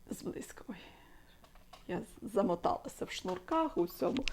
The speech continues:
І мікрофон, і так. Ось такий дала конектор. Такі ті бочечки.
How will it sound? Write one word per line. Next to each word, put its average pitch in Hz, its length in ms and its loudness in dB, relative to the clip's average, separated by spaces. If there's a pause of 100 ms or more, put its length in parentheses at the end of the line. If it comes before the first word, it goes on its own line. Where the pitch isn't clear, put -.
(480)
І - 120 -4
мікрофон, 202 800 6
і 175 220 2 (3750)
так. - 420 -12 (1900)
Ось 233 140 8
такий - 260 6
дала 170 240 8
конектор. 254 640 6 (2000)
Такі 180 380 2
ті - 200 -2
бочечки. 247 840 8